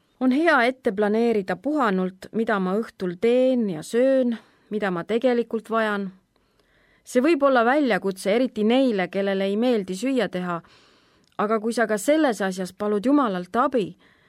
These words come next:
palud temalt tarkust ja juhtimist, siis ta aitab sind, andes selle õige plaani, õige menüü, retsepti või lahenduse, mis on just sinu jaoks. Ta tuleb alati appi, kui sa teda palud.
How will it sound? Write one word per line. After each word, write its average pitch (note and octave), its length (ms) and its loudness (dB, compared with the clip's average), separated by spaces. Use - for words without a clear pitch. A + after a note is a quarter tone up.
palud B3+ 300 2
temalt F#3+ 360 -4
tarkust B3+ 500 -2
ja F#3+ 60 -2
juhtimist, F#3 640 -4
siis A3+ 140 -8
ta D4 160 0
aitab G#3 320 -6
sind, D3+ 320 -14
andes D4 360 2
selle G3+ 180 0
õige C4 300 -2
plaani, A3+ 580 0
õige C4 320 0
menüü, A3 520 -2
retsepti A3+ 680 -6
või D#3 160 -6
lahenduse, G#3+ 580 -4
mis G#3 180 -10
on B3+ 120 -2
just C#4 120 -12
sinu D#4 260 0
jaoks. D#3+ 400 -12
Ta G#3 100 -10
tuleb C#4 300 0
alati C#4 340 0
appi, B3+ 300 -2
kui F3+ 120 -10
sa F3+ 120 -8
teda F3+ 200 -10
palud. F3 400 -8